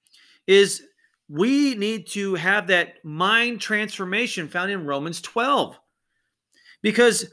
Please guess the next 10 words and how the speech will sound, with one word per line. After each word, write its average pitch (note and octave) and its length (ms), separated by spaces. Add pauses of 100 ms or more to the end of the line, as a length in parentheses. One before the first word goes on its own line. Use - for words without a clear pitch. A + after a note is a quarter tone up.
(200)
whatever B3 280
is G#3+ 140
true, A#3+ 520
honorable, F3 600
right, F3 540
pure, G#3 460
lovely, D#3 600
of B2+ 140
good G3 180
repute, F#3+ 680